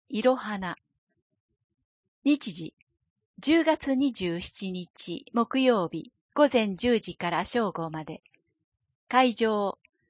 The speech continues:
男女平等推進センター会議室。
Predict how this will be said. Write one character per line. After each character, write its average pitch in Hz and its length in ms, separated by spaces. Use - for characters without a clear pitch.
男 269 240
女 202 200
平 226 280
等 220 240
推 262 220
進 262 240
セ 247 200
ン 208 80
タ 175 300
ー 185 60
会 208 240
議 185 180
室。 - 420